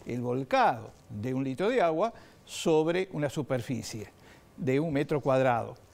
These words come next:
Esto nos da la pauta cuando nosotros hablamos de cien milímetros, doscientos milímetros,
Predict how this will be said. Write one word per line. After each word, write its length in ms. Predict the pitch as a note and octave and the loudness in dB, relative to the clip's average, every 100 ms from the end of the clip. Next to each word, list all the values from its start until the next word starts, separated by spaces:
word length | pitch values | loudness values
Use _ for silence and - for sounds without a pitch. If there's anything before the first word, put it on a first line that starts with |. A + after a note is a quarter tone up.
| - | -12
Esto 240 | - D3 G3 | -8 -2 2
nos 160 | D#3 | 2
da 80 | D3 | 4
la 160 | F3+ C3 | 2 2
pauta 400 | E3+ F#3 F3+ E3+ | 2 2 2 2
cuando 320 | D3 C#3 C#3 | 2 0 0
nosotros 380 | C3+ F#3 F3 D#3 | -2 -2 -2 -2
hablamos 400 | C#3 F3+ F3 C#3 | 2 2 2 0
de 120 | C#3+ | -2
cien 300 | - G#3 F3+ | -2 -4 -2
milímetros, 560 | D#3+ A#3 A3+ F3+ D#3 C#3 | -2 0 -2 -2 -4 -6
doscientos 480 | D3 G3 F#3+ F#3+ | -4 -4 -2 -2
milímetros, 680 | E3+ F3+ F#3 F3+ F3+ G3+ - | -2 -2 -2 -2 -2 -4 -6